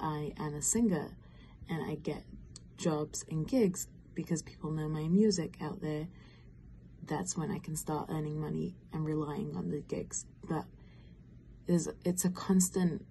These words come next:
um, thing that you have to keep on having these side jobs to be able to pay for investing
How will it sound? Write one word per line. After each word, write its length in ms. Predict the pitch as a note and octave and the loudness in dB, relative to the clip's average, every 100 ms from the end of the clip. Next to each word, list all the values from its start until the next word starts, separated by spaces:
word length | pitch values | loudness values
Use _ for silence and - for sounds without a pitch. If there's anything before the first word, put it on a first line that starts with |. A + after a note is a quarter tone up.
| - - | -8 -2
um, 360 | D#3+ D#3 D3+ - - | 0 0 -2 -6 0
thing 260 | E3+ F#3+ | 6 6
that 180 | F#3+ F3 | 6 2
you 140 | D#3+ D#3 | 0 0
have 180 | E3 - | -2 -4
to 100 | F3+ | -8
keep 340 | - G3 F#3 | -2 0 2
on 220 | F3 E3 | 2 2
having 400 | - D#3+ D#3 D3+ | -2 -4 -2 -4
these 180 | D#3+ F3+ | -4 -2
side 400 | - F3 D#3+ E3 | 0 0 0 0
jobs 420 | F#3+ E3+ - - - | -2 -4 -8 -12 -12
to 100 | - | -4
be 160 | - D#3 | 0 0
able 180 | D#3 | -2
to 200 | F3+ - - - | -6 -8 -10 -12
pay 420 | - - D#3 D3 - - - - - - | -8 -2 0 0 -4 -12 -20 -20 -20 -18
for 260 | - - | -4 -2
investing 680 | - D#3+ D3 D3+ - - - | 0 0 0 -2 -2 -2 -4